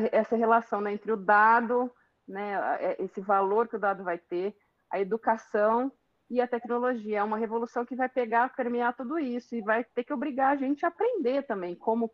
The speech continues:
que é lidar dessa forma, né? Como que é a gente num monte de dado, é, tendo essa, esse monte de mundo que se conversa,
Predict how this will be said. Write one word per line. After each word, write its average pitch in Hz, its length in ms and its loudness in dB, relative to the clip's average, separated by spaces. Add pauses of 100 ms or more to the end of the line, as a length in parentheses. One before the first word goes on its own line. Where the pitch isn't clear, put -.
que 196 140 -4
é 170 200 -2 (360)
lidar 180 260 2
dessa 165 260 -4
forma, 160 420 0
né? 175 160 -4
Como 214 280 -4
que - 200 -4
é 185 260 2 (320)
a 185 100 -4
gente 196 340 -4
num 202 100 -2
monte 220 440 0
de 226 100 0
dado, 202 600 4 (340)
é, 190 640 2 (100)
tendo 208 280 -2
essa, 196 500 2 (220)
esse 190 240 -6
monte 214 320 -4
de 220 120 -2
mundo 208 480 -2
que 202 180 -10
se - 220 -20
conversa, 202 880 2